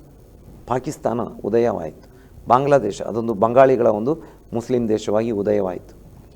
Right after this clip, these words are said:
ಇನ್ನು ನೋಡಿ, ಮಲೇಷಿಯಾ, ಸಿಂಗಾಪುರ್, ಆ, ಇಂಡೋನೇಷಿಯಾ,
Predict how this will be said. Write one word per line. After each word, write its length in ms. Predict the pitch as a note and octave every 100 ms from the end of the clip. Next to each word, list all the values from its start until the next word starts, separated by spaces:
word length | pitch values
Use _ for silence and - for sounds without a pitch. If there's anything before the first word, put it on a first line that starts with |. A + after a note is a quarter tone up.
| -
ಇನ್ನು 160 | - B2+
ನೋಡಿ, 180 | A#2 A2+
ಮಲೇಷಿಯಾ, 680 | A2+ A2+ A#2+ A2+ G#2+ G#2
ಸಿಂಗಾಪುರ್, 840 | G#2 A#2 A#2 A#2+ A2 G#2 G#2+ F#2+ F#2+ - - - -
ಆ, 280 | G#2+ G#2 G#2 G#2 - - -
ಇಂಡೋನೇಷಿಯಾ, 760 | A2 B2 C3+ C3 A#2+ - G2 F#2+